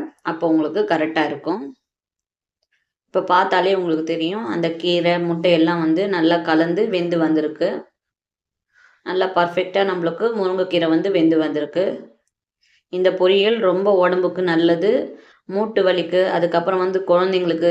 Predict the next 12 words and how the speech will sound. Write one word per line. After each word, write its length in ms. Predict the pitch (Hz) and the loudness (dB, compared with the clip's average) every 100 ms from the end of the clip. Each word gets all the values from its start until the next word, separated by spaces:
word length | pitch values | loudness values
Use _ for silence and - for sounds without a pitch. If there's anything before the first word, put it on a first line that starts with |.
| 165 | 0
சின்ன 300 | 190 202 214 | -2 -2 0
குழந்தைங்களுக்கு 540 | 196 185 175 160 160 | 0 0 -2 -2 -2
எல்லாம் 260 | 165 190 180 | -2 0 0
வந்து 180 | 175 196 208 | -2 0 0
இந்த 180 | 190 | 0
மாதிரி 260 | 175 175 190 | -2 -2 -2
முருங்கைக்கீரை 560 | 196 185 190 185 180 165 | -2 -4 -4 -4 -2 -2
வந்து 240 | 165 185 208 | -2 -2 -2
செஞ்சு 400 | 190 185 180 240 269 - _ | -2 -2 0 0 -2 -8 _
அவங்களுக்கு 400 | - 185 180 180 | -6 -4 -2 -4
வந்து 140 | 185 226 | -4 -2
பழக்கப்படுத்துங்க. 840 | 185 175 190 202 170 160 156 156 | 2 2 0 0 -2 -2 -2 -2